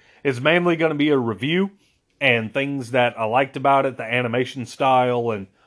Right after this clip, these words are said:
all of that kind of stuff. And I'm very likely going to do what I have done a few times in the past and have the movie playing in the background, like, while I talk about it. Which, by the way,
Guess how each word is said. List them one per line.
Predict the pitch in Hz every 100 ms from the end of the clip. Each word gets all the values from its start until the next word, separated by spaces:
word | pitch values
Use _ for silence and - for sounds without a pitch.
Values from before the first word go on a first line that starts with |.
| _
all | - 123 127
of | 101
that | 123 120
kind | 127
of | 117
stuff. | 135 127 120
And | 110
I'm | 104
very | 113 156 135
likely | 117 131 135 - 123
going | 113 120 110
to | 113
do | 98 120 117 104
what | 98 113 110 -
I | 120 113 107 110
have | - 117 -
done | 123 120 113
a | 113
few | - 156 180
times | 175 160 147 120
in | 131
the | 101
past | - 147 104 - _ _ _ _
and | - 110
have | 139 143 120
the | 127
movie | 127 113 101
playing | - - 127 123 117 113 110
in | - 131 135 120
the |
background, | 104 131 127 - 104 101 101 95 95 98 _ _ _ _ _ _ _ -
like, | 110 107 98
while | 113 104 113 110 101
I | 90
talk | - 120 104
about | 101 90
it. | 92 -
Which, | 226 - - 156
by | 254 311
the | 165
way, | 123 131